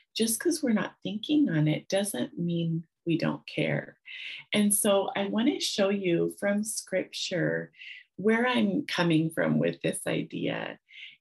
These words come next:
And the first verse is, um, I'm gonna read it straight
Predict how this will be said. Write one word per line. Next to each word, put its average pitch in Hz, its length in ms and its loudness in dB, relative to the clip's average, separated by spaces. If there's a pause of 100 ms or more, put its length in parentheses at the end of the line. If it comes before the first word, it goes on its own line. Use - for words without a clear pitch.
(140)
And 208 520 2
the 202 140 -2
first 240 520 -2
verse 240 320 -2
is, 165 460 2 (560)
um, 175 280 0
I'm 185 160 0
gonna 170 440 0 (100)
read 185 280 0
it - 180 0
straight - 560 0